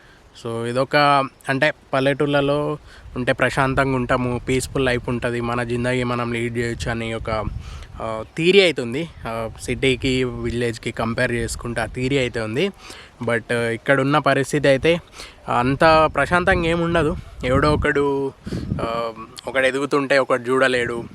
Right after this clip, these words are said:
ఒకడు పొలం గట్ల దగ్గరనే గొడవలు ఉంటాయి, ల్యాండ్ ఇష్యూస్ ఉంటాయి. And, ఆ, ఒకటి పొలంలో మం-,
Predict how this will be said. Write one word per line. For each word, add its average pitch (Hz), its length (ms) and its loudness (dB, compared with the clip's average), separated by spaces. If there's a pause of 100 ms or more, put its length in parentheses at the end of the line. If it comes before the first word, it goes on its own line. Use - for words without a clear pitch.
(400)
ఒకడు 120 280 -4
పొలం 143 400 4
గట్ల 135 260 2
దగ్గరనే 131 300 -4
గొడవలు 127 400 0
ఉంటాయి, 113 540 -4
ల్యాండ్ 117 400 0
ఇష్యూస్ 127 360 -4
ఉంటాయి. 120 480 -4 (440)
And, 120 340 -6
ఆ, 117 280 -4 (120)
ఒకటి 123 320 -6
పొలంలో 135 360 0
మం-, 127 280 -2